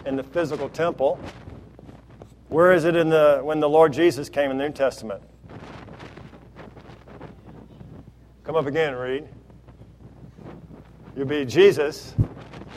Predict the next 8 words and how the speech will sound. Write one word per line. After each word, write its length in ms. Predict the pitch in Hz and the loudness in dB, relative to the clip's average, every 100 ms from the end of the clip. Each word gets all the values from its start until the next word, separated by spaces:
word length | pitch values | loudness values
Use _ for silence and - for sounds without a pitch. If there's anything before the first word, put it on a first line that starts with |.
| - - - - - - 131 | -20 -20 -20 -20 -20 -14 -12
The 80 | |
Father's 420 | 131 165 196 185 - | 2 6 6 6 2
house, 420 | 170 185 165 - | 2 4 2 2
where 160 | 170 | 2
did 120 | 196 165 | 4 2
the 60 | |
Father 400 | - 170 180 156 | 2 4 6 4
dwell? 580 | 135 147 170 143 101 - | 2 6 8 6 4 -6